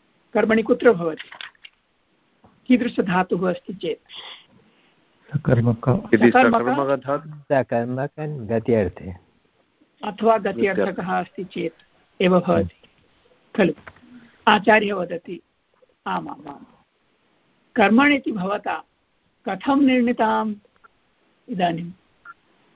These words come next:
Speaker 1: पीतः इति कर्मणि विषये अस्ति चेत्, अस्ति इति कथं निर्णीताम् इति अस्ति प्रश्नः। इदानीं किञ्चित्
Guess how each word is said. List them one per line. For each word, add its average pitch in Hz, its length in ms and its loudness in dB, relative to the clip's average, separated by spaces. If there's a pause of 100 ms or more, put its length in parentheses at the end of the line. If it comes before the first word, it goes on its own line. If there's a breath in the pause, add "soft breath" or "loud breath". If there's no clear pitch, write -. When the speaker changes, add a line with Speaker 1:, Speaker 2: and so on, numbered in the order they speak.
(400)
Speaker 1:
पीतः 233 420 4
इति 185 440 -2 (540)
कर्मणि 226 360 2
विषये 208 380 2
अस्ति 190 600 -6
चेत्, - 640 -2
अस्ति 190 380 0
इति 190 420 -2 (460)
कथं 208 200 2
निर्णीताम् 185 680 0 (1900)
इति 185 180 4
अस्ति 180 240 0
प्रश्नः। 185 500 -6 (760 soft breath)
इदानीं 262 420 6
किञ्चित् 220 580 -8